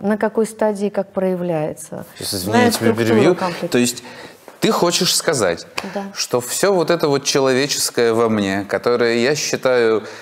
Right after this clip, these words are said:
Speaker 2: что оно вот такое творческое, и весь конфликт во мне, он если есть, то это какая-то там божья искра, не знаю, это вот что-то такое, что вспыхивает.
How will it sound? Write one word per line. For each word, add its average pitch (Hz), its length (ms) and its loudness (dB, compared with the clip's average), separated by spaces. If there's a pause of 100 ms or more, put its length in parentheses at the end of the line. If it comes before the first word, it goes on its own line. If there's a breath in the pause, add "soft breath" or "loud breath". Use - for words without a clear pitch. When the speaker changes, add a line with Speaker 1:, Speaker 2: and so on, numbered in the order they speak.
(120)
Speaker 2:
что - 440 2
оно 113 260 2
вот 107 220 0
такое 113 400 2
творческое, 110 920 0
и - 20 -2
весь 113 240 0
конфликт 117 540 -2
во 107 160 0
мне, 110 200 2
он 104 140 2
если 107 380 0
есть, 107 360 0
то 107 80 2
это 107 280 2
какая-то 104 420 2
там 101 240 -2
божья 107 400 2
искра, 113 480 2
не 117 140 2
знаю, 107 340 2
это 107 220 2
вот 110 180 4
что-то 120 320 2
такое, 127 400 4
что 127 220 0
вспыхивает. 135 880 0